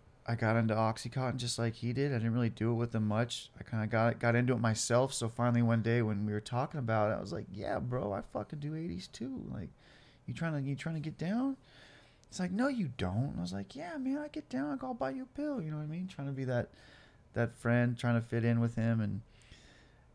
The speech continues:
anyway, I didn't know anything about opiates or the withdrawal. I think that's the one place that kinda, like, my generation failed is, like, making you aware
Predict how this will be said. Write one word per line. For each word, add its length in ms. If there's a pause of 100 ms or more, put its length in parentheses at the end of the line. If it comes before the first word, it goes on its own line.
(220)
anyway, 520
I 120
didn't 180
know 200
anything 360
about 440 (800)
opiates 640
or 200
the 100
withdrawal. 520
I 80
think 160
that's 160
the 100
one 320
place 460
that 260
kinda, 300
like, 320 (560)
my 280
generation 720
failed 360
is, 280
like, 280 (260)
making 440
you 160
aware 560